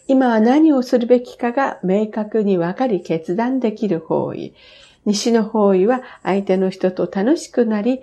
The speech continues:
そしてよりいい人間関係ができる方位。南の方位は情熱的に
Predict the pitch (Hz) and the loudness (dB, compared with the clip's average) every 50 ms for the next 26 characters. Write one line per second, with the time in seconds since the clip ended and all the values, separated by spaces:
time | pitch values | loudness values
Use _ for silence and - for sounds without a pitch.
0 | - - - _ _ - 220 220 - - - 294 247 - - 208 214 220 233 233 | -12 -20 -20 _ _ -2 -2 -2 -2 2 2 2 2 2 0 0 2 4 2 4
1 | 240 285 302 294 294 - _ _ - 339 370 349 285 208 196 196 202 196 196 196 | 4 2 2 2 -2 -10 _ _ 6 8 8 8 6 4 0 0 0 0 0 -2
2 | 190 190 185 185 - 190 185 175 175 175 - 170 170 - - - 123 - - - | -4 -4 -6 -8 -8 -8 -8 -8 -8 -6 -6 -4 -4 -4 -4 -6 -8 -8 -6 -6
3 | 175 165 - - - 311 302 247 - - 170 160 151 147 - - - - _ - | -6 -6 -6 -4 -2 -2 -2 -2 -2 -4 -4 -4 -4 -6 -8 -10 -12 -14 _ -20
4 | - - _ _ 196 190 202 202 196 196 196 190 190 185 - 185 180 175 170 160 | -20 -20 _ _ 0 2 4 4 4 4 4 4 2 2 2 2 2 4 2 2
5 | 160 165 208 262 254 247 - - - _ - 165 165 202 247 277 277 277 269 269 | 2 2 2 0 0 -2 -8 -18 -20 _ -4 2 2 4 4 2 0 -2 -4 -6
6 | - - _ 262 254 254 - 240 240 240 233 233 | -10 -4 _ -2 -2 -2 -4 -2 -2 -2 -2 -4